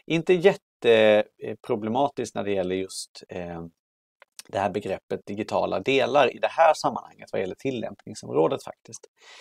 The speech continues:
Eh, det blir lite mer komplicerat längre fram. Eh, om vi då tar, vad är då en vara med digitala delar? För jag tror att vi kan förstå det här med att en vara kan vara en lös sak, en typisk pryl. Okej,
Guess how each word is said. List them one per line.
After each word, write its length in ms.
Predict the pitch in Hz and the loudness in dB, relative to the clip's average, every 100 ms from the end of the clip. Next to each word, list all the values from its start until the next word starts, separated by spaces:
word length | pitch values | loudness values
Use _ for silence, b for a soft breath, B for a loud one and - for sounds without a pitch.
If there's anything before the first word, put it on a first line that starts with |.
| B B B B B _ - | B B B B B _ -10
Eh, 260 | 101 101 - - _ _ | -6 -4 -6 -10 _ _
det 120 | - 117 | -6 -2
blir 220 | 117 123 | 0 2
lite 240 | 113 107 | 0 -2
mer 160 | 107 98 | -6 -8
komplicerat 540 | - 104 - - - - | -8 -14 -12 -16 -14 -16
längre 160 | 101 | -18
fram. 200 | - - _ _ - - | -20 -20 _ _ -20 -2
Eh, 140 | 151 170 _ - | 0 -2 _ -8
om 80 | 160 | -2
vi 60 | |
då 120 | 185 180 | 0 2
tar, 300 | 180 143 - | 4 4 2
vad 260 | - 127 156 | -4 4 6
är 220 | 139 147 | 6 4
då 120 | 139 | 0
en 120 | 107 98 | -6 -2
vara 380 | 135 131 101 107 | 2 2 0 -4
med 260 | 104 98 - | -4 -6 -8
digitala 520 | - 110 98 98 104 | -16 -12 -6 -4 -2
delar? 380 | 131 143 147 139 | -2 -2 -2 -2
För 100 | - | -4
jag 60 | |
tror 140 | - 185 | -4 -6
att 100 | - | -4
vi 60 | |
kan 240 | 143 139 - _ - | -6 -6 -8 _ -14
förstå 300 | 120 170 165 | -6 -2 0
det 60 | |
här 120 | 120 95 | 0 -2
med 180 | 101 - | -4 -6
att 140 | - | -8
en 80 | 104 | 2
vara 400 | 131 127 123 151 _ _ _ _ | 4 4 4 0 _ _ _ _
kan 160 | - 127 | -8 0
vara 140 | 104 | 0
en 100 | 90 | 0
lös 340 | 90 87 90 - | -2 -2 -2 -4
sak, 320 | - - - | -4 -4 -10
en 80 | 113 | -14
typisk 460 | - - - - | -12 -12 -16 -10
pryl. 320 | - - - 120 _ _ - | -8 -8 -12 -20 _ _ -12
Okej, 320 | 156 - 113 | -6 -4 -6